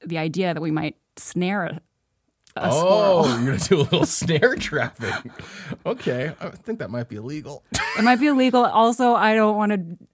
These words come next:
Speaker 1: handle the body.
Speaker 2: Yeah, that's, that's a problem for a lot of us.
Speaker 1: But there's avocados. I, you know, it's, it's a dilemma.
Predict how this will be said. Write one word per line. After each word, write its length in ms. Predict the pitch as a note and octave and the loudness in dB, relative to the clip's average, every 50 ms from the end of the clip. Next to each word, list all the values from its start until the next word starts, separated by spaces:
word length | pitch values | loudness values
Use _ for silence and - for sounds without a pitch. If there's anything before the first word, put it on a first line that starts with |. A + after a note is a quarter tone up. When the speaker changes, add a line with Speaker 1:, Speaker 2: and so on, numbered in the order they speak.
| - | -16
Speaker 1:
handle 760 | - - - A3+ A3+ A3+ A3+ A3+ A3 G#3 G3+ G3+ G3 G3+ G3+ G3 _ _ _ _ _ _ - - _ _ _ - - _ - | -10 -4 -2 0 2 2 2 0 0 -2 -2 -2 -4 -4 -6 -10 _ _ _ _ _ _ -20 -20 _ _ _ -20 -20 _ -6
the 60 | - | -4
body. 800 | G3 E3+ - F#3+ F#3+ G#3 G#3+ G#3+ G3 F#3 E3+ E3+ F3+ G#3 F#3 F#3 - - - - - _ - | -2 0 0 2 2 4 2 2 2 0 0 0 -2 -2 -4 -6 -8 -14 -20 -20 -20 _ -14
Speaker 2:
Yeah, 280 | - F#2+ E2 - - - - - C#4 _ _ _ _ - - _ - | -12 -10 -10 -12 -14 -12 -10 -10 -10 _ _ _ _ -20 -16 _ -8
that's, 240 | G2 F2+ F2 - | -8 -6 -4 -6
that's 200 | - - - - | -6 -8 -8 -6
a 60 | - A2 | -8 -6
problem 320 | - - B2+ A2 G#2 G#2 | -4 -4 -4 -4 -4 -6
for 180 | F#2+ - - F#2+ | -6 -6 -6 -6
a 60 | F#2 | -6
lot 180 | F#2 F2 F2 | -6 -8 -10
of 240 | E2+ D#2+ - - - | -10 -10 -12 -10 -10
us. 300 | - - - - - - | -10 -10 -10 -12 -8 -4
Speaker 1:
But 180 | - C#4 C#4 C4+ | -2 -2 -2 0
there's 180 | D4+ D#4 C#4 | -2 -2 -2
avocados. 680 | C4 C4+ C#4+ C#4+ D4+ - - - C4 D4+ F4 F#4+ F4+ C#4+ | -2 -2 -2 -2 -4 -6 -4 -2 0 2 2 2 2 0
I, 160 | A#3+ B3 B3+ | 0 -2 -2
you 220 | - - C4 C4 C4+ | -2 -4 -2 -2 -2
know, 100 | C4+ - | -2 -2
it's, 300 | - A#3 - - - - - - - | -4 -10 -12 -14 -18 -20 -16 -14 -12
it's 260 | A3 A3+ - - - - | -12 -12 -14 -16 -18 -18
a 60 | A#3+ | -16
dilemma. 640 | A3+ - G#3 G3+ G3 F#3+ G3+ G#3 F3+ - G3+ F#3+ | -14 -12 -12 -12 -10 -10 -10 -12 -12 -14 -16 -18